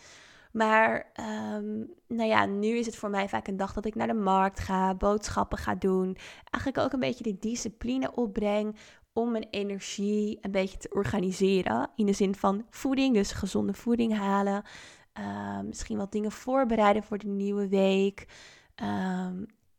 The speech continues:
ja, het is ook vaak een dag dat ik wat schoonmaak, dat soort dingen. Dus even die discipline en inzet tonen in dat fundament van je leven eigenlijk. Dat is hoe ik er naar kijk. Dus naar de markt en die groenten, echt het fundament voor gezonde voeding.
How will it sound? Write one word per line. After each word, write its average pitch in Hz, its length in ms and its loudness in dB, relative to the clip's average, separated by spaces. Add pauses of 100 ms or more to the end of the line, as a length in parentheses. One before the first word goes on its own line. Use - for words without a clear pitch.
ja, - 220 -12
het 196 100 -10
is - 120 -10
ook 220 120 -2
vaak 220 160 -4
een 196 60 -2
dag 190 140 -2
dat 196 120 -2
ik 196 100 -4
wat 208 140 -4
schoonmaak, 233 1000 6
dat 233 160 4
soort - 220 -10
dingen. 208 220 -2
Dus 233 160 -2
even 285 400 -2
die 226 100 -2
discipline 220 480 -2
en 208 120 -2
inzet 247 480 -2
tonen 233 360 4 (380)
in 240 140 2
dat 233 180 0
fundament 214 520 2
van 196 180 -4
je 185 80 -2
leven 196 400 4
eigenlijk. - 600 -4 (420)
Dat 214 200 0
is 208 100 -6
hoe 190 120 2
ik 196 100 -4
er 202 60 -2
naar 185 160 -4
kijk. 180 340 0
Dus 190 260 -4 (380)
naar 214 100 -2
de 196 60 4
markt 190 380 6
en 214 60 -4
die 190 100 -4
groenten, 226 400 4
echt - 140 -4
het - 140 -12
fundament 202 560 2
voor 208 220 -6
gezonde 202 380 -6
voeding. 262 600 2